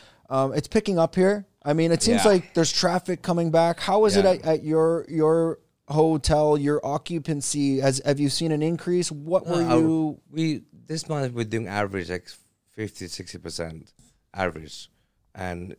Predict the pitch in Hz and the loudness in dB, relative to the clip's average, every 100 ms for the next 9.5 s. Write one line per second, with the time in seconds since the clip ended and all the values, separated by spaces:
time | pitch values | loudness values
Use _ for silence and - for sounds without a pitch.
0 | - 101 - 117 113 101 95 - - 90 | -12 -10 -6 -4 -2 -2 -4 -6 -10 -8
1 | 87 95 101 92 87 50 82 - - 92 | -6 -6 -6 -6 -6 -12 -16 -18 -14 -10
2 | 92 92 90 87 80 90 87 - 80 85 | -8 -8 -8 -8 -8 -8 -8 -10 -10 -6
3 | 85 - 80 85 82 65 92 95 92 85 | -8 -8 -12 -10 -10 -8 -6 -4 -6 -8
4 | 82 80 78 78 - _ _ _ _ - | -8 -8 -10 -14 -16 _ _ _ _ -14
5 | 92 80 82 85 82 85 76 - - - | -12 -12 -16 -12 -10 -10 -14 -16 -16 -6
6 | 82 82 80 80 76 - _ _ _ - | -4 -4 -4 -6 -10 -18 _ _ _ -14
7 | 90 87 82 _ _ 95 87 _ _ _ | -10 -10 -12 _ _ -10 -10 _ _ _
8 | - 95 90 95 95 95 95 87 92 87 | -10 -6 -6 -6 -8 -6 -8 -8 -6 -6
9 | 82 85 85 85 | -6 -2 -2 -2